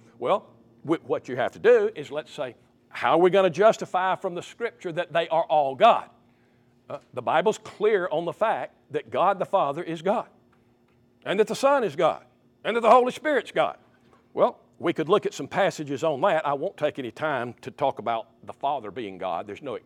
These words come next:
no question about that, okay? But what about the Son? Is he really God? Well, that's where your Jehovah's Witnesses will say, "No." They have an Arian Christology. They would say, "No, it's, it's, it, he, he's not."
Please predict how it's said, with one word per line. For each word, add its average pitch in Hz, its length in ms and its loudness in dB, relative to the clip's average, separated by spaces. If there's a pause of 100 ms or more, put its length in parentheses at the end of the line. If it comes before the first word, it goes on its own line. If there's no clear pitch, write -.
(100)
no 117 240 -12
question 127 460 -8
about 90 260 -14
that, 117 240 -12 (160)
okay? 104 260 -10 (800)
But 302 260 0
what 427 180 2
about 302 400 0 (240)
the 170 100 -10
Son? 247 420 -8 (720)
Is 220 220 -2 (100)
he 330 200 -2
really 185 320 2
God? 135 300 4 (1300)
Well, 208 100 -8
that's 185 160 -10
where 185 100 -8
your 143 100 -12
Jehovah's 131 340 -8
Witnesses 165 400 -12
will - 80 -20
say, 117 320 -12
"No." 208 220 -14 (280)
They 131 80 -10
have 160 140 -12
an 120 80 -14
Arian 151 440 -8
Christology. 131 640 -12
They 151 100 -12
would 147 100 -14
say, 143 80 -12
"No, 165 200 -12
it's, 135 160 -18
it's, 135 260 -16
it, 135 160 -16
he, 123 200 -16
he's 127 200 -14
not." 190 260 -6